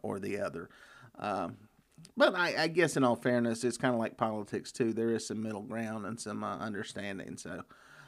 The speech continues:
um, I feel that during this podcast, I don't know, this is probably gonna take thirty-five, forty minutes to cover. Uh, I should be able to piss off both sides, uh, very thoroughly, uh, with some of my confusing answers, but,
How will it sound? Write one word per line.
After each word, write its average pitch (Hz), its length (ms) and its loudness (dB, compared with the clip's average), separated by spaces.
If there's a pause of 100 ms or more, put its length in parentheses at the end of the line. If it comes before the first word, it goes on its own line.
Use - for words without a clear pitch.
(180)
um, 113 460 -2 (400)
I 123 100 4
feel 127 300 6
that 113 320 2 (880)
during 147 220 6
this 135 140 2
podcast, 131 680 6
I 120 40 4
don't 107 140 0
know, 107 100 -2
this 107 140 -8
is 101 140 -10
probably 104 320 0
gonna 101 200 -6
take 104 340 -2 (1400)
thirty-five, 104 560 -2
forty 107 240 -4
minutes 104 360 -4
to - 80 -12
cover. 113 380 4 (460)
Uh, 120 320 8 (120)
I - 60 -10
should 151 220 4
be 131 100 8
able 110 160 4
to 107 60 -2
piss 117 320 2
off 104 240 4
both 113 180 2
sides, 104 520 0
uh, 113 200 0
very 131 340 6
thoroughly, 117 880 6
uh, 107 220 -2
with 107 140 -6
some 113 180 0
of 110 60 -2
my 104 140 0
confusing 113 520 -2
answers, 110 440 0
but, 127 380 8